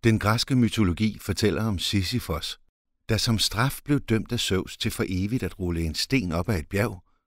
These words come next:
kun for at stenen hver gang rullede tilbage, når den nåede toppen. Sisyfos-arbejde er derfor blevet synonym for et arbejde, der aldrig stopper. Du kan have den samme oplevelse i salget.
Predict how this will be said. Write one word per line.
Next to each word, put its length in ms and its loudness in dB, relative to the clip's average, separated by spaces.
kun 220 -2
for 160 -2
at 80 -4
stenen 440 -2
hver 180 -4
gang 300 -6
rullede 300 -4
tilbage, 580 -4
når 140 -2
den 120 -4
nåede 240 -2
toppen. 400 -6
Sisyfos-arbejde 1120 0
er 80 -2
derfor 400 -2
blevet 260 -2
synonym 600 0
for 180 -4
et 100 -4
arbejde, 600 -4
der 60 -2
aldrig 320 -10
stopper. 500 -6
Du 80 0
kan 80 4
have 80 2
den 140 0
samme 320 0
oplevelse 540 -4
i 40 -8
salget. 420 -2